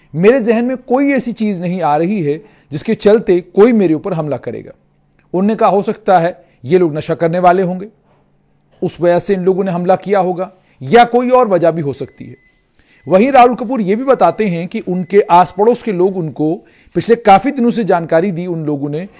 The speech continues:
कि ये लगभग तीन दिन से आपकी रेकी कर रहे थे, तीन दिन से ये आपकी तलाश में थे। वहीं कुछ लोग हैं जो उनको ये भी शहर में कह रहे हैं कि ये किसी और को पीटने के लिए आए थे और आप, आप मिल गए,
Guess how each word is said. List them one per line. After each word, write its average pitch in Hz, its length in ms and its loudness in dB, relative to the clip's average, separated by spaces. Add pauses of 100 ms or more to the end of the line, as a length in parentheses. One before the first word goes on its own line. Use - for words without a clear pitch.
(160)
कि 160 60 -6
ये 202 140 2
लगभग 220 420 2
तीन 294 400 -4
दिन 240 180 0
से 208 360 0 (320)
आपकी 175 340 2
रेकी 156 260 -2
कर 123 160 -8
रहे 110 180 -14
थे, 170 160 -20 (840)
तीन 269 240 0
दिन 233 160 2
से 202 440 -4 (200)
ये 151 100 0
आपकी 185 340 2
तलाश 147 420 -2
में 123 100 -18
थे। - 160 -20 (960)
वहीं 208 180 2
कुछ 233 220 -6
लोग 233 220 6
हैं 254 100 -2
जो 233 100 0
उनको 220 240 -2
ये 185 140 -2
भी 233 120 -2
शहर 214 260 2
में 214 140 -4
कह 202 160 4
रहे 208 180 0
हैं 202 300 -8 (200)
कि 160 80 -8
ये 196 100 0
किसी 226 360 -6
और 202 180 6
को 233 120 0
पीटने 208 360 -4
के 214 100 -6
लिए 208 120 4
आए 190 240 4
थे 202 220 2
और 156 300 -2
आप, 165 300 2
आप 170 260 2
मिल 190 120 -4
गए, 180 260 4